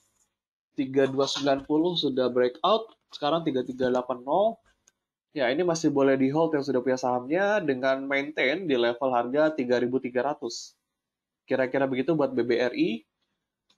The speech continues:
Dan Best. Untuk Best dia cenderung sideways aja. Kalau saya pribadi tidak begitu menarik ya di Best. Lalu L S I P.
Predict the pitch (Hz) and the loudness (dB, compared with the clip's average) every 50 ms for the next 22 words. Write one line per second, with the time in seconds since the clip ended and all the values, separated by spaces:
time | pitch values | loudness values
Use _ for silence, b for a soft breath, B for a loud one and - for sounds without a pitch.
0 | _ _ - 143 151 156 165 170 175 180 175 180 135 110 127 180 - - _ _ | _ _ -4 0 2 2 2 2 0 0 2 2 4 4 2 0 -4 -8 _ _
1 | _ _ _ _ _ _ _ _ _ _ _ _ _ _ _ _ _ _ - _ | _ _ _ _ _ _ _ _ _ _ _ _ _ _ _ _ _ _ -20 _
2 | _ _ _ _ _ _ _ _ _ _ _ _ _ _ _ _ _ _ _ - | _ _ _ _ _ _ _ _ _ _ _ _ _ _ _ _ _ _ _ -20
3 | - - _ _ _ _ _ _ _ _ _ _ _ _ _ _ _ _ _ _ | -20 -20 _ _ _ _ _ _ _ _ _ _ _ _ _ _ _ _ _ _
4 | _ _ _ _ _ _ _ _ _ _ _ _ _ _ _ _ _ _ _ _ | _ _ _ _ _ _ _ _ _ _ _ _ _ _ _ _ _ _ _ _
5 | _ - 165 165 180 180 - 175 196 214 208 - - 170 170 175 190 185 185 170 | _ -4 -2 -2 -2 0 2 2 2 2 0 -2 0 2 2 2 2 2 0 0
6 | 147 147 147 143 151 147 147 - - 139 - - 135 123 120 123 113 110 135 170 | 0 2 0 2 0 -2 -2 -2 -4 -4 -4 -2 -4 -4 0 0 0 0 0 0
7 | 185 180 180 - 123 123 123 - 131 117 120 123 123 120 117 117 113 110 110 120 | -2 -4 -2 0 0 0 0 0 -2 -2 -2 -2 -2 0 0 0 0 0 -2 -2
8 | 143 147 151 151 151 - 120 110 139 120 120 117 120 120 - 123 120 123 131 156 | 0 2 2 2 0 0 0 0 0 0 -2 -2 -2 -4 -4 -4 -4 -4 -2 -2
9 | 170 156 156 156 - 110 117 151 170 143 120 117 113 110 - 104 101 143 160 - | -2 -2 -2 -4 -4 -6 -6 -6 -6 -4 -2 -2 -2 0 -2 -2 -4 -4 -4 -8
10 | - - _ _ _ _ _ _ _ _ _ _ _ _ _ _ _ _ _ _ | -12 -18 _ _ _ _ _ _ _ _ _ _ _ _ _ _ _ _ _ _
11 | _ _ _ _ _ _ _ _ _ _ _ _ _ _ _ _ _ _ _ _ | _ _ _ _ _ _ _ _ _ _ _ _ _ _ _ _ _ _ _ _
12 | _ _ _ _ _ - 135 147 170 180 190 - 151 147 147 147 - 143 143 143 | _ _ _ _ _ -2 0 4 4 4 4 4 2 2 0 0 -2 -6 -4 -2
13 | - 131 160 208 - | 0 0 0 0 -2